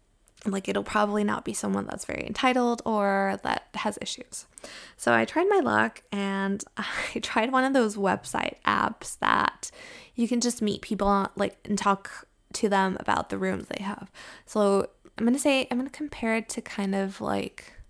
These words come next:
Facebook. So it was like a Facebook for roommates. The website, I think, does not exist anymore, but it was, like, pretty popular back in the day.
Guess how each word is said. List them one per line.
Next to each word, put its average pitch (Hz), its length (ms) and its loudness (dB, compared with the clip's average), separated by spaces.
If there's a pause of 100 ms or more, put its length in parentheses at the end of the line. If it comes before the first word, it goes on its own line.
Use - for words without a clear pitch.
(180)
Facebook. - 520 -2
So 220 140 -4
it 226 40 0
was 226 140 -2
like 226 140 -2
a 226 60 -4
Facebook 220 520 -2
for 220 240 -2
roommates. - 720 -4 (760)
The 233 100 4
website, 226 360 6
I 277 80 6
think, 226 240 0
does 220 200 -2
not 196 240 4
exist 202 400 0
anymore, 247 420 0
but - 480 0 (240)
it 214 60 0
was, 208 140 -4
like, - 120 -2
pretty 202 220 -6
popular 202 400 -6
back 202 220 -10
in 208 100 -6
the 214 60 -8
day. - 260 -6